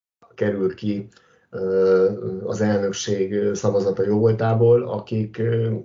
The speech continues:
hát ha nem is mind főállásban, de azért, ö, teljes mellszélességgel a válogatottban szerepet kapó kerettagoknak a hétköznapját is figyelemmel tudják kísérni. Tehát, hogyha egy klubedző, ö,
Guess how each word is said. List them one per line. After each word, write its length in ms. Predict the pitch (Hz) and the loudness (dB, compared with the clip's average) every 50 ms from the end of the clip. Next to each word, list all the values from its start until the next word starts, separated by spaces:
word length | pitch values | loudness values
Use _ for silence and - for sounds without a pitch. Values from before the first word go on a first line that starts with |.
| - _ _ | -12 _ _
hát 180 | - - 117 113 | -16 -14 -8 -2
ha 80 | 120 120 | 0 2
nem 140 | 120 117 | 4 4
is 140 | 113 113 - | 4 2 2
mind 180 | - 110 107 104 | 2 2 0 0
főállásban, 720 | - 113 107 110 110 110 113 110 110 107 117 117 113 110 | 0 0 2 2 2 2 2 0 0 2 2 2 2 4
de 80 | 113 | 2
azért, 500 | 110 110 107 104 107 110 110 110 107 - - _ - - _ _ - - - _ _ _ | 2 2 0 0 2 2 2 2 0 -4 -12 _ -20 -20 _ _ -20 -20 -20 _ _ _
ö, 380 | - 117 107 104 104 104 107 107 101 | -6 -2 0 0 2 2 2 2 2
teljes 300 | - 113 104 98 95 - | 4 4 4 4 4 2
mellszélességgel 800 | 104 98 95 92 - - 95 95 98 95 - - 104 101 101 101 | 0 -2 -2 -2 -4 -4 -4 -4 -4 -6 -6 -6 -6 -4 -4 -4
a 80 | 98 | -4
válogatottban 1400 | 101 101 98 98 98 98 101 101 - 110 104 101 - - - 107 107 107 104 101 104 104 98 98 101 101 101 98 | -4 -4 -4 -4 -4 -4 -4 -4 -2 -4 -4 -4 -6 -6 -4 -2 0 0 0 0 0 0 -2 -2 -2 -2 -4 -6
szerepet 460 | 95 - - 104 98 101 101 101 98 - | -4 0 0 2 2 2 2 0 -2 -2
kapó 300 | - 98 92 - 98 95 | -2 -2 -2 -2 -4 -2
kerettagoknak 800 | - 104 98 95 92 - - 95 98 101 98 - 98 95 - - | 0 0 0 0 0 0 -2 -2 0 -2 -4 -4 -6 -6 -4 -4
a 360 | 101 101 101 101 101 - - - - - - 87 | -4 -2 -2 -4 -4 -6 -10 -14 -16 -14 -12 -6
hétköznapját 840 | 87 104 110 113 110 - 101 95 87 95 92 87 - 95 95 98 107 | 0 2 2 2 2 2 0 0 0 -2 -2 0 0 0 0 0 -4
is 160 | 107 101 - | -6 -6 -6
figyelemmel 500 | - 107 104 101 95 - - 98 98 95 | -4 -2 0 0 0 0 0 -2 -2 -2
tudják 340 | 98 - 104 101 104 101 92 | -4 -4 -4 -2 -2 -2 -2
kísérni. 680 | - - 104 - - 110 107 107 110 117 120 120 120 - - _ - _ _ _ - | -2 -2 -2 0 2 2 4 4 4 4 4 2 -2 -8 -14 _ -20 _ _ _ -6
Tehát, 180 | - 101 98 | -4 -4 -2
hogyha 220 | 107 107 104 - 107 | -2 -2 -2 0 -2
egy 80 | 107 | 0
klubedző, 840 | - 117 120 117 107 110 104 104 104 - 104 107 104 104 107 110 - | 2 4 6 6 6 6 6 4 2 0 0 0 0 0 0 -2 -4
ö, 560 | - 107 104 104 104 101 98 98 98 101 101 | -4 -2 -2 0 0 0 0 -2 -2 -2 -4